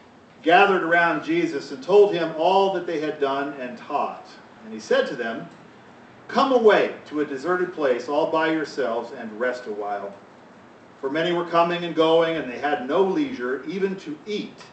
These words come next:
And they went away in a boat to a deserted place by themselves. Now many saw them going and recognized them, and they hurried there on foot from all of the towns and arrived ahead of them.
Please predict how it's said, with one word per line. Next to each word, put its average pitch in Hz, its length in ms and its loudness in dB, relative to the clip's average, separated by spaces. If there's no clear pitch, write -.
And 127 140 -10
they 147 100 6
went 185 200 0
away 165 360 2
in 160 80 0
a 151 60 -4
boat 139 340 2
to 139 100 -4
a 123 40 -6
deserted 135 420 -4
place 120 280 -6
by 110 220 -4
themselves. 107 640 -8
Now 156 240 2
many 196 280 2
saw 240 420 2
them 135 220 0
going 110 380 -6
and 131 180 -10
recognized 135 720 -2
them, 110 260 -10
and 151 80 -6
they 202 100 6
hurried 262 420 0
there 147 240 0
on 151 180 -2
foot 190 400 -2
from 139 120 -8
all 220 200 -2
of 220 60 -4
the 220 100 2
towns 151 440 -4
and 143 100 -6
arrived 139 380 0
ahead 143 240 -2
of - 120 -4
them. 104 220 -10